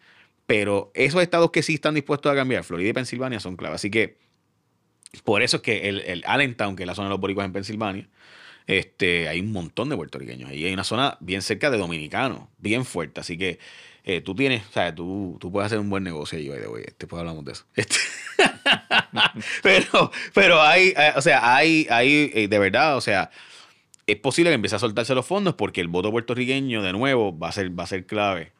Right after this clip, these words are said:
Pero tenemos que actuar en bloque. Si nos ayuda, volcamos en bloque contigo, aunque sea de republicano, voto demócrata. Y si soy demo-, demócrata, voto republicano si tú me ayudaste. O sea, ese, ese es el, ese es el flow. Si logramos esa, la unidad del pueblo puertorriqueño en la diáspora,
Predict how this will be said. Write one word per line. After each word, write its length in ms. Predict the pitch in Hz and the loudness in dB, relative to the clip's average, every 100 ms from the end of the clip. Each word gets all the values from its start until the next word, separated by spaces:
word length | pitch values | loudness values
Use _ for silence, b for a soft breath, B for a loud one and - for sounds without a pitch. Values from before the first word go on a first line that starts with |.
| _ _ - | _ _ -2
Pero 200 | 110 147 | 0 0
tenemos 260 | 98 90 - | -2 -4 -4
que 80 | |
actuar 240 | 104 120 143 | -4 -2 -2
en 140 | 120 | 0
bloque. 400 | 92 107 110 - _ _ b b b b b | 2 2 0 -8 _ _ b b b b b
Si 180 | - 98 | -6 -4
nos 400 | 90 64 76 90 | -4 -6 -6 -2
ayuda, 520 | 87 123 208 175 160 - | 2 2 4 4 0 -6
volcamos 480 | 85 95 80 87 113 | -6 -4 -2 -2 -2
en 80 | 113 | 2
bloque 200 | 123 123 | 4 4
contigo, 280 | 123 170 190 | 2 0 0
aunque 140 | 127 | 0
sea 160 | 95 95 | 0 2
de 140 | 107 | 2
republicano, 460 | 120 131 135 190 170 | 2 0 0 0 0
voto 200 | 123 135 | 2 2
demócrata. 480 | 123 95 87 82 82 | 0 -2 -4 -4 -6
Y 40 | |
si 100 | 87 | -4
soy 160 | 92 98 | 0 0
demo-, 260 | 123 123 | 0 0
demócrata, 360 | 98 151 202 120 | 0 0 0 -2
voto 340 | 87 82 95 | -4 -8 -4
republicano 480 | 117 127 127 143 151 | -2 -2 -4 -4 -4
si 100 | 120 | -6
tú 80 | 92 | -8
me 100 | 87 | -8
ayudaste. 340 | 85 - - | -8 -12 -16
O 40 | - | -8
sea, 200 | 90 76 | -4 -2
ese, 180 | - - | -4 0
ese 300 | 143 170 175 | 2 4 2
es 40 | 156 | 2
el, 100 | 135 | 0
ese 120 | 104 151 | -2 0
es 40 | 143 | 0
el 60 | |
flow. 220 | - 90 - | -2 -8 -8
Si 160 | - 104 | -2 0
logramos 420 | 101 120 180 190 | 2 2 2 2
esa, 200 | 175 170 | 0 -2
la 160 | 117 117 | 0 -2
unidad 480 | 117 110 113 160 170 | -2 -2 0 0 0
del 180 | 175 | -2
pueblo 220 | - 196 175 | -2 0 0
puertorriqueño 400 | 175 156 160 160 | -2 -2 -2 -2
en 60 | |
la 60 | 165 | -2
diáspora, 440 | 175 - 127 120 | -2 -2 -4 -4